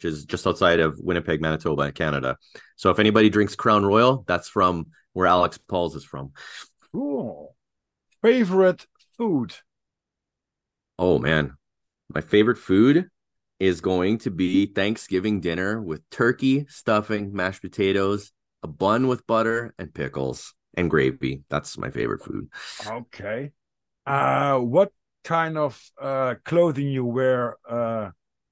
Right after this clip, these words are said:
Speaker 2: the most? Or would you love to, to, to, to, to wear?
Speaker 1: Oh, um, probably just jeans and a, and a nice shirt,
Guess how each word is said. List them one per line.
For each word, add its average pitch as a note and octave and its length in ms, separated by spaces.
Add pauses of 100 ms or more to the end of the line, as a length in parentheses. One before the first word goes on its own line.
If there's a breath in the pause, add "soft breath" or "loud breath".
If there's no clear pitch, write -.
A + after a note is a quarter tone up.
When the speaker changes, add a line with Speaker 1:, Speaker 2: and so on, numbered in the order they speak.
(160)
Speaker 2:
the A#2+ 100
most? A2+ 420 (1160)
Or C3+ 160
would D#3 320
you F3 80
love E3+ 400
to, A#2 320
to, C3 100
to, C#3 220
to, B2+ 240
to A2+ 200
wear? G2+ 340 (1040)
Speaker 1:
Oh, C#3 380
um, C3+ 520 (1160)
probably D#3+ 280
just F2 220
jeans B2+ 460
and G2 140
a, E2 320
and F2+ 160
a E2 60
nice E2+ 280
shirt, D#3 320